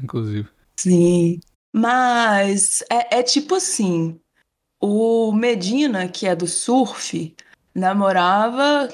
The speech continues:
Speaker 2: casou com a Yasmin Brunet, que é artista, ou sua filha de artista, não sei.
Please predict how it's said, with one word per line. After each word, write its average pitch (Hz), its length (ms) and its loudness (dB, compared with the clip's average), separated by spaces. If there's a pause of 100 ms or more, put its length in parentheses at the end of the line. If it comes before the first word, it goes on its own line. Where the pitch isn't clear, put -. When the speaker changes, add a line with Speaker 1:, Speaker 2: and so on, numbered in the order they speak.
(120)
Speaker 2:
casou 208 540 0
com 269 140 -4
a 247 160 2
Yasmin 220 500 -2
Brunet, 208 600 0 (160)
que 190 180 -6
é 185 200 2
artista, 185 800 -2
ou 170 140 2
sua 180 200 0
filha 180 260 -2
de 170 100 0
artista, 170 460 -2
não 175 140 -2
sei. - 360 -6